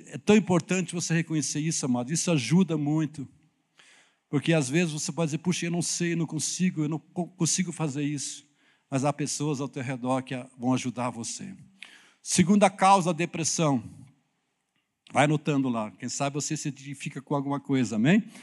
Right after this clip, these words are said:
Depois de uma grande vitória. Quantos já tiveram uma grande vitória? Quando realizamos algo, nós fazemos um esforço. Você luta para conseguir aquilo. Nós nos desgastamos emocionalmente, fisicamente.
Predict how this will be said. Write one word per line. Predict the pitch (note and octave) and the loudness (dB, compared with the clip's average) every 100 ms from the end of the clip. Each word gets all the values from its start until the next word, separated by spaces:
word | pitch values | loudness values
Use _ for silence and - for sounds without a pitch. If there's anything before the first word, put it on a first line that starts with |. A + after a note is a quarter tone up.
| - - - - | -20 -20 -8 4
Depois | E3 - A3 | 4 10 10
de | G3 | 10
uma | F#3+ | 6
grande | E3 F3+ B3+ A#3 | 8 10 12 12
vitória. | G#3 G3+ - D#3+ D3 | 8 4 6 6 6
Quantos | A#3 B3 | 2 2
já | A#3 | 2
tiveram | G3 G#3 G3 | 2 4 4
uma | |
grande | F3 G#3 E3 | 2 2 2
vitória? | E3 - D#3 A#2+ G2+ - - - _ _ _ _ _ _ _ _ _ _ _ _ - | 0 2 4 4 -2 -18 -20 -20 _ _ _ _ _ _ _ _ _ _ _ _ 4
Quando | G#3 A#3 | 8 10
realizamos | A3+ G#3+ F3+ A3 A3 E3 | 8 6 4 4 4 4
algo, | G#3 G#3 E3+ D#3 | 6 6 6 2
nós | D#3+ F3 | 2 0
fazemos | - F#3+ C#3 G#3 G3+ | 0 -2 2 2 2
um | G3 | 2
esforço. | F#3+ - - G3 G3+ - - - - - - _ _ _ - - - - | 2 0 4 6 6 2 -2 -8 -20 -20 -20 _ _ _ -18 -16 -16 -4
Você | D#3+ - G#3 | 2 8 10
luta | G3 A#3+ C4 B3 | 12 12 12 10
para | - A3 | 2 2
conseguir | G#3+ G3+ G3+ F3+ F#3+ | 4 2 2 2 0
aquilo. | F#3+ F#3 E3+ C3 A#2 - - - - _ - - - - _ _ _ _ _ - | 2 6 6 4 -2 -10 -12 -14 -20 _ -20 -20 -20 -20 _ _ _ _ _ 2
Nós | E3 F#3+ | 6 6
nos | F3+ | 4
desgastamos | D3 F#3+ - F3 - _ - E3+ - - F#3+ A3 A3+ - - | 0 -2 -2 -6 -6 _ 0 0 0 0 4 6 4 0 -4
emocionalmente, | E3 F3+ G#3 G3+ F#3 E3 E3+ F3 - | 0 2 2 0 -2 -2 -2 -4 -8
fisicamente. | - G#3+ E3+ G3+ E3 E3+ D#3 - | -2 -2 0 -2 0 -2 -6 -14